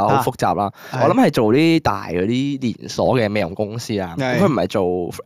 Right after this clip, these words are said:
Speaker 2: 佢唔係做嗰啲前線嗰啲，我諗佢做
Speaker 1: 係。
Speaker 2: office 嗰啲。
Speaker 1: 係。
Speaker 2: 噉咧就話說咧，好似話佢香港呢邊嗰間分店咧，定唔知分公司咧要執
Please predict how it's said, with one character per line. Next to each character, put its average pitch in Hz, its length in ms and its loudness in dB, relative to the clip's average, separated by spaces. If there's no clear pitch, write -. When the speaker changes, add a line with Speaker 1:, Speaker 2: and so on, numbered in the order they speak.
Speaker 2:
佢 131 60 -2
唔 107 100 -2
係 71 120 -8
做 90 160 -2
嗰 87 200 0
啲 123 100 0
前 - 220 -10
線 - 280 -2
嗰 82 80 -4
啲， 92 180 -2
我 113 80 0
諗 160 140 2
佢 113 60 0
做 113 120 0
Speaker 1:
係。 127 200 2
Speaker 2:
office - 200 -8
嗰 85 100 -6
啲。 80 260 -10
Speaker 1:
係。 101 280 -10
Speaker 2:
噉 165 80 0
咧 214 120 2
就 175 120 2
話 101 180 2
說 - 180 0
咧， 131 140 0
好 151 60 4
似 151 160 0
話 107 180 2
佢 107 340 2
香 147 260 0
港 107 160 0
呢 123 100 0
邊 127 160 -4
嗰 104 100 0
間 113 80 0
分 117 320 -4
店 104 180 -2
咧， 98 360 -4
定 117 160 -4
唔 - 20 -12
知 139 120 -2
分 135 200 -2
公 135 180 -2
司 131 140 -4
咧 123 100 2
要 110 120 2
執 - 200 -4